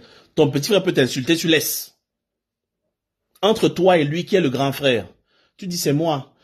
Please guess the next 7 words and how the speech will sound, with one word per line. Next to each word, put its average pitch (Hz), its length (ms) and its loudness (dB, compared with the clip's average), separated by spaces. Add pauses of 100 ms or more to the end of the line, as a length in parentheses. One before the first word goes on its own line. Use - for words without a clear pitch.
(180)
Et 151 140 0
comment 190 220 4
tu 220 160 -8
peux 202 100 -2
donc 175 160 4
l'insulter ? 127 680 -4 (760)
Donc, 208 320 -6